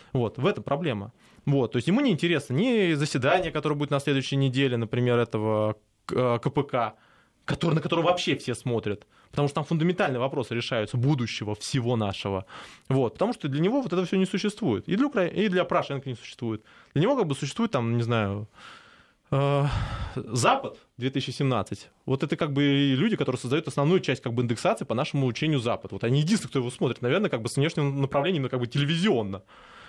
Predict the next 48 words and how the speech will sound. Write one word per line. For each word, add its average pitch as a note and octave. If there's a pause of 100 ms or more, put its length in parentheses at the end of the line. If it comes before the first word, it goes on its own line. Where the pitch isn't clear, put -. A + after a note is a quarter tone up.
(120)
Вот. C3 (160)
Каждый E3+
год B2+
причем. A2
То -
есть -
это B2
целевая D3
аудитория, E3
можно G2+
сказать. G#2 (420)
Вот. B2+ (140)
И E3+
все. G3+
И D#3+
проблема-то F#3
в E3
этом G3
заключается. G#3
То -
есть -
вот C#3+
у G3+
них, B3
как C#3+
бы, A#2+
такие G3+
факторы D#3
раздражители. B2
Да, C3+
это G#3
узкий D3
сегмент, C3+
но, A#2
как A2+
бы, A2 (100)
такой D3
мир. E3+ (420)
Человек, C3
он B2+
сужается, D#3
когда D#3
он D3
боится. C#3 (460)
Его, B2
как A#2
бы, A#2+
реальность. B2